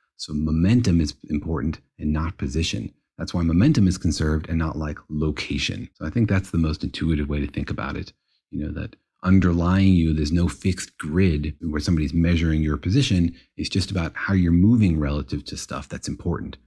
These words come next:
not your location. So one way to say that is, well, you can move your experiment somewhere else and get the same answer.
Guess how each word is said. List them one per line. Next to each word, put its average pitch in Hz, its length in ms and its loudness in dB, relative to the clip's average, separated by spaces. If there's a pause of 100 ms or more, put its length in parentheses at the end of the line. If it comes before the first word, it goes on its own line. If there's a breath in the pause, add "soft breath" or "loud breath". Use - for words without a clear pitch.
(100)
not 78 240 -6
your 80 80 -2
location. 73 720 -6
So 71 320 -10
one 90 240 2
way 87 100 4
to 82 80 4
say 82 200 0
that 78 220 0
is, 73 320 -2 (240 soft breath)
well, 80 140 -6
you 76 140 -4
can 76 160 0
move 123 180 6
your 92 140 4
experiment 90 420 4
somewhere 95 240 2
else 156 160 0
and 87 80 0
get 85 80 0
the 95 80 -6
same 90 180 0
answer. 98 360 0